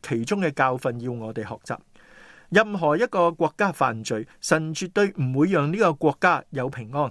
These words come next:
有繁榮。或者係有時你見到佢有一段平安繁榮嘅時間，但係審判好快就要嚟到。阿摩斯提問咗七個問題，佢說明每件事嘅發生都有原因嘅。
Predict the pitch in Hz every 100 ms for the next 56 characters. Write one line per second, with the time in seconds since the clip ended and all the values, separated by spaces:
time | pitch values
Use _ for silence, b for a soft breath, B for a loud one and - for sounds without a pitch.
0 | - - 117 117 120 117 101 107 107 -
1 | _ _ _ B B B 175 190 - 208
2 | - 151 147 175 165 160 139 135 156 165
3 | 165 143 147 196 165 151 160 190 139 123
4 | - 107 123 185 175 - 110 107 110 107
5 | 117 117 104 120 120 B - 151 147 151
6 | 131 - 123 131 165 147 120 110 - 117
7 | 135 135 117 113 104 110 113 113 107 143
8 | - 110 - _ b b b b b b
9 | 196 214 240 - 240 233 226 - 127 135
10 | 139 143 147 - - - 120 110 113 -
11 | _ _ _ _ _ _ - 170 - 175
12 | 139 123 127 175 202 170 156 160 160 170
13 | 156 185 170 175 117 120 113 101 120 135
14 | 107